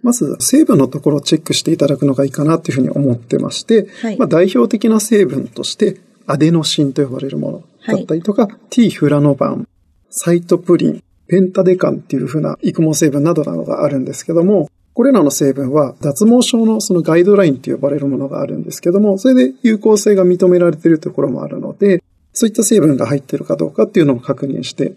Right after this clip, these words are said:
Speaker 1: 選んでみていただければいいんじゃないかなというふうに思ってます。
Speaker 2: 育毛剤とか、これはやはり医薬部外品の？
Speaker 1: そうですね。育毛剤は医薬部外品に当たりますね。
Speaker 2: 医薬部外品に当たるんですね。
Speaker 1: はい。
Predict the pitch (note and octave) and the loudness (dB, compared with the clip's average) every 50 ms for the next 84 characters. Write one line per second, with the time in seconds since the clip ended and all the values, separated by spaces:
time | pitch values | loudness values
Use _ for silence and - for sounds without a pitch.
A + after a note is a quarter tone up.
0 | - - D#3+ D3+ C#3+ C#3 C#3 C#3 C#3+ C#3 - D3+ D3+ D3+ F3+ F#3 G#3 G3+ C4 C#4 | -4 -2 0 0 0 0 0 -2 -2 -2 -4 -6 -4 -2 0 0 0 2 2 2
1 | B3 F#3 E3+ D3+ C#3 D3 C3+ C3+ C3+ C3 - C#3 - D2+ - - - - - - | 2 2 2 2 2 2 0 -2 -2 -4 -4 -4 -4 -6 -8 -10 -12 -12 -12 -12
2 | - - - - C#3 - D3 - - - - - - - - - _ _ _ _ | -12 -12 -10 -10 -10 -8 -10 -12 -16 -16 -16 -18 -18 -20 -20 -20 _ _ _ _
3 | _ - G3+ G3+ - C#4 C#4 D4 C#4+ C#4 C#4+ C#4 C4+ C4 C4 C4 B3+ C4+ C4 C4 | _ -8 -8 -4 0 2 4 6 6 6 4 4 2 2 2 2 2 0 -2 -2
4 | A#3 G3+ G3 - - D4+ F4 F4 D4 A#3+ G#3+ - - _ _ _ - A#3 A#3 B3+ | -2 -4 -2 -2 0 2 2 2 2 0 0 -4 -8 _ _ _ 0 0 2 2
5 | A#3 A3 G#3+ G#3+ A#3+ A#3 B3 D4 D4+ D4+ - E4+ D4 C4+ A3 A#3 A3+ A3 A3 A3 | 0 0 -2 -4 -2 0 0 0 0 0 0 0 0 0 0 0 0 0 0 -2
6 | - A3+ A3 G#3+ G#3+ A3 A#3 B3+ D4+ D4 B3 - - - C4+ F3 - - D#3 D3 | -2 -2 0 0 2 2 2 2 2 0 -2 -2 0 2 2 2 2 0 0 -2
7 | - - - G#3 G3 - A#3 A3+ A#3 A#3 G3+ C4+ C#4 C#4+ C#4+ A#3 F#3+ D#3 D#3 D#3+ | -2 -2 0 -2 0 2 2 2 2 2 2 2 2 2 2 4 4 2 2 2
8 | F3+ D3+ D3 C3+ E3 D3+ D3 - - C#3+ B2+ B2+ - - - G#3+ A3 A3 - A3 | 2 2 2 2 2 0 0 -2 -4 -6 -6 -6 -6 -2 0 0 0 0 0 -2
9 | G#3+ F#3+ - F#3+ F#3 F#3 F3 F3 - F3 E3 F3 - - D#3+ - - E3+ E3+ - | -2 -2 -4 -6 -8 -10 -10 -10 -10 -10 -12 -4 -2 0 0 0 -2 -8 -10 -6
10 | - A#3+ B3+ | -6 -6 -6